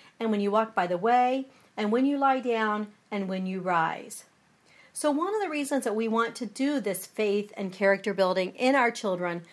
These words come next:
is because we are commanded to. We are commanded to teach God's ways to our children. Of course, there are so many other places in the Bible that also, uh, allude to this.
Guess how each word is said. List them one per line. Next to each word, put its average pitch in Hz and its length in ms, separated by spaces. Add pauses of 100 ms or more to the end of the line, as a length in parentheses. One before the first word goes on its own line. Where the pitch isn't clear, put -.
(280)
is 269 160
because 277 320
we 247 140
are 240 40
commanded 208 600
to. 165 360 (800)
We 233 160
are 233 80
commanded 240 580 (120)
to 262 260
teach - 560 (320)
God's 233 380
ways 226 400
to 233 320
our 202 160
children. 180 680 (520)
Of - 120
course, 269 180
there 233 160
are 214 60
so 285 340
many 285 240
other 226 260
places 226 520
in 202 100
the 196 60
Bible 196 480
that 185 160
also, 254 640
uh, 208 280
allude 233 280
to 277 80
this. 254 360